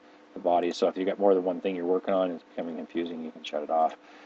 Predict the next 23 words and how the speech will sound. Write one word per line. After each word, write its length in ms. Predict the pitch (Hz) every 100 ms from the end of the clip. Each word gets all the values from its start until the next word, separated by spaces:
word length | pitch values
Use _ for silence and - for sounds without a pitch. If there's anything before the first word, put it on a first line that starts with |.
| -
Yeah, 140 | 117
same 180 | 110 127
with 180 | 120 120
here, 160 | 110
you 140 | 104 95
come 160 | 107
down 180 | 101 104
here, 140 | 104 110
you 120 | 104
can 120 | 117
turn 140 | 147
on 120 | 165 143
the 60 |
sketches 400 | 117 147 - 95
and 100 | 87
see, 140 | - 101
okay, 200 | 98 92
well, 80 |
there's 200 | 87 143
the 60 | 143
sketch 260 | - 101 -
for 120 | 98
that. 280 | 87 90